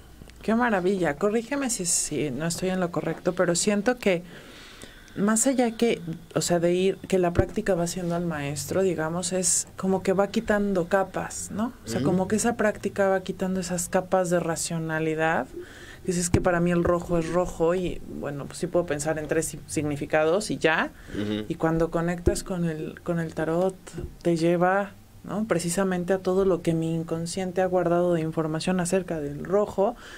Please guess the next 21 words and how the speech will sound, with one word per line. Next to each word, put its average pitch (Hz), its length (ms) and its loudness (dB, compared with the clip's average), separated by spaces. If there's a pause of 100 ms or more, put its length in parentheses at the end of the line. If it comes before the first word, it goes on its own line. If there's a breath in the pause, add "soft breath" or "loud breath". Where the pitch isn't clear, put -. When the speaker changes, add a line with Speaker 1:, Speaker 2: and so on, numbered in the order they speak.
(220 loud breath)
Speaker 1:
a 175 80 4
lo 175 140 4
largo 196 220 4
de 170 60 2
toda 180 180 2
la 165 120 2
historia, 170 600 -4
¿no? 180 100 -6
Entonces 208 320 -4
siento 226 240 2
que 233 80 4
es 214 40 4
más 226 180 4
como 208 220 2
quitar 196 340 4
el 202 180 4
velo 190 420 4 (300)
cada 196 200 4
vez 180 220 0
que, 185 220 0
que, - 340 0